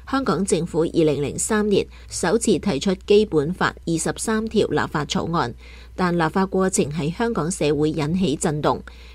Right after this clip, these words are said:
人們擔心當局可以隨時以危害國家安全為由取締民間組織或出版物。有香港律政人士表示，二十三條就好似將把刀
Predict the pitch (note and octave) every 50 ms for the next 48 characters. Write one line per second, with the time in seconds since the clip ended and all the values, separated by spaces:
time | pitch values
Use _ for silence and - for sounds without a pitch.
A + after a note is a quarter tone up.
0 | - - F#3 F3 E3+ F3 F3 E3+ G3 A#3+ B3 C4 C4 C4 D4 C4 C4+ C4 - B3+
1 | B3+ B3+ A#3 - - - D#3+ - - G3 F3+ E3 - - F3+ A#2 D3 - - E3+
2 | C#3 C#3 - - - - - - - F#3 G3+ A3 G#3+ E3+ A#2+ E3+ F3+ E3 C#3+ -
3 | E3+ D#3 D#3 F#3 F#3 - - A3 A3+ A#3 - A3+ F3+ B2 C3+ D3+ A2+ C3 C#3 A#2+
4 | G#2 - - - - - - - G#3 E3 E3+ G3+ - F3+ E3 D3+ D#3 D3+ - -
5 | F3+ F3 F3+ F#3+ G3 - D#3 A2+ D3 - - G3 - - E3 A2 - - - G#3+
6 | - - B2+ B2+ C#3 E3 F3+ - - - - - - - - - - F3+ E3+ F3
7 | G3 G#3+ C4+ C#4 C#4 C4 G3 D#3+ F3+ G#3 G3 D#3+ - - - E3+ E3+ E3+ D3 F2
8 | C#3+ - D#3 D3+ - C3 C3 E3 F#3 - F3+ D3 - - - - - - - -
9 | - G3 G#3 G3+ G#3+ F#3 - - - C4+ C4+ C#4 C#4 C4 G#3+ - - - - -
10 | - G3+ G3+ G3+ G3 F#3 - - G3+ G3 - - D3+ E3+ - - G3+ G3+ G3+ G3+
11 | E3+ G#2+ F2+ - - G#3+ G#3+ A#3